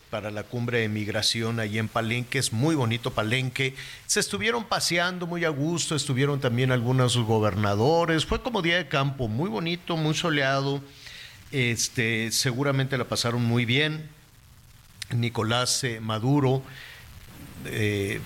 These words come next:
por cierto, a través de redes sociales decían, "Oigan, pues hay una muy buena oportunidad porque hay una recompensa que ofrece Estados Unidos", si no me equivoco, Miguel,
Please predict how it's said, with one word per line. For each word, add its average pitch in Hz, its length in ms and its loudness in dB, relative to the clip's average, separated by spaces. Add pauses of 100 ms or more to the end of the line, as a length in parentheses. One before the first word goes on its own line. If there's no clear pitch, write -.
(140)
por 113 160 2
cierto, 131 320 0
a 113 60 -2
través 117 320 0
de 127 80 0
redes 123 220 2
sociales 120 420 0
decían, 123 380 0
"Oigan, 151 280 0
pues 139 220 0
hay 147 180 0
una 165 300 2
muy 143 180 0
buena 156 220 0
oportunidad 135 540 2
porque 117 580 0
hay 117 180 0
una 151 240 0
recompensa 131 920 0
que 127 80 -2
ofrece 131 540 0
Estados 127 460 0
Unidos", 127 480 4
si - 180 0
no 113 100 0
me 123 120 2
equivoco, 117 420 0
Miguel, 120 380 2